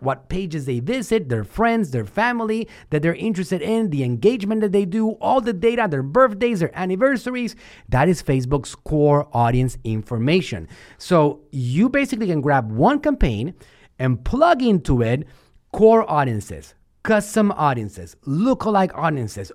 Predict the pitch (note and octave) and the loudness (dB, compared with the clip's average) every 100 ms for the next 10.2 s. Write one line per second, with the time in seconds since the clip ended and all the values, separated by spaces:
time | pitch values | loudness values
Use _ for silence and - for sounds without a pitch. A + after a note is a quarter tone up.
0 | - G3 - - - - - - - A3 | -2 0 0 -2 -2 -2 -8 -6 0 0
1 | F#3+ D#3 A2 A#2 G#2+ A2+ G2+ G2+ G#2+ E3+ | 2 0 -2 -8 -6 -8 -6 -6 -4 -6
2 | B3+ _ - - - C#3 C#3 C#3 C#3 - | -8 _ -20 -20 -4 0 2 2 0 -4
3 | _ _ - G#2 C3 F#3 E3+ G3+ G#3 G3+ | _ _ -10 -4 0 0 4 4 4 4
4 | D4 C#3+ F2 - - A2+ B2+ D3 D3 F#3 | 0 0 -6 -14 -12 -4 -2 0 2 4
5 | F3 - F3+ G3+ G3 - _ _ G#2 G#2+ | 4 2 -2 -2 -4 -8 _ _ -10 -4
6 | D3 D#3+ F#3+ F#3 F#3 E3+ F#3+ G3 G3+ G3 | -4 0 2 4 4 4 0 0 -2 -2
7 | - _ A#2+ B2+ F3 G#3+ A3+ - _ - | -10 _ -4 2 2 2 -2 -8 _ -14
8 | - G#3+ A3 G3 F#3+ - F#3 D3+ - G3 | 2 4 6 6 4 4 0 0 0 0
9 | A3 A#2 B2 C3 F#3 F3+ G#3 D4 C#4+ D#4 | 0 -2 -2 0 -2 -2 -4 -4 -6 -6
10 | E4 | -8